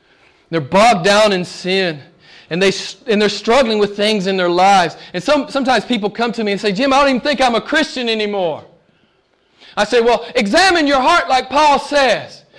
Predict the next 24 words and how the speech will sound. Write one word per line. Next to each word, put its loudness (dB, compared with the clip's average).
But 2
if 0
you 2
are, 4
fear 2
not. 2
God 4
will 2
complete 0
the -2
good 0
work 2
He's -4
begun 0
in -4
you." -8
It's -18
a -14
sovereign 0
work 0
of -12
grace, -2
as -12
we -10